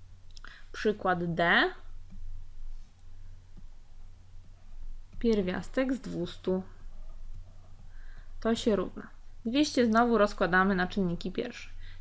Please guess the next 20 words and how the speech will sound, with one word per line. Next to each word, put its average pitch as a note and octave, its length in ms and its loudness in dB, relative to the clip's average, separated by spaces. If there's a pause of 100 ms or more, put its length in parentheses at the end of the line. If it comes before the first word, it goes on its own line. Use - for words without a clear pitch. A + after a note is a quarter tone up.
(100)
Dwieście A3+ 480 4
to C#4 120 0
inaczej A3 400 4
dwa G3 260 6
razy F3+ 260 4
sto. - 240 -4 (2000)
Sto G#3+ 640 2
to D#4+ 80 4
inaczej A#3 380 4
dwa F#3+ 220 2
razy F#3 260 2
pięćdziesiąt. F#3+ 960 -2 (1500)
Pięćdziesiąt, G#3+ 760 2
przesuniemy F#3+ 600 -2
trochę F#3+ 260 -6
nasz F3+ 200 -6
ekran. D4+ 480 -2
Pięćdziesiąt A#3+ 800 0
to C#4 100 2
inaczej G3+ 540 2